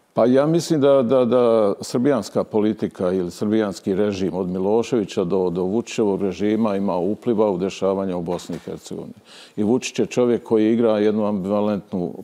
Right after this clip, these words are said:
političku ulogu u kojem, e, javno govori izjave da je on za poštovanje integriteta i, i suvereniteta Bosne i Hercegovine,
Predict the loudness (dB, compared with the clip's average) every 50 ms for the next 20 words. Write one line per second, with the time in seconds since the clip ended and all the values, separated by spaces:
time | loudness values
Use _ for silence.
0 | -8 -4 -2 -2 -2 -4 -6 -10 -6 -4 -4 -4 -4 -6 -10 -6 -4 -2 2 2
1 | 2 2 2 2 0 0 -2 -8 -20 -20 -20 -16 _ -2 -2 -2 0 2 4 4
2 | 4 4 4 4 2 2 2 2 2 2 2 2 2 2 2 2 0 0 0 0
3 | 0 0 0 0 -2 -2 -2 -2 0 2 4 4 4 4 2 2 2 2 4 4
4 | 4 4 4 2 2 2 0 0 0 0 0 2 0 0 0 0 0 0 0 0
5 | -2 -2 -4 -4 -4 -2 -4 -4 -4 -2 -2 0 0 0 -2 -4 -4 -6 -6 -4
6 | -4 -4 -4 -4 -4 -2 -2 0 0 0 -2 -4 -4 -4 -4 -6 -4 -4 -4 -4
7 | -4 -6 -4 -4 -4 -4 -4 -4 -4 -2 -2 -2 -2 -2 -4 -4 -4 -4 -6 -6
8 | -6 -6 -6 -4 -2 -4 -4 -2 -2 0 0 0 2 0 0 -2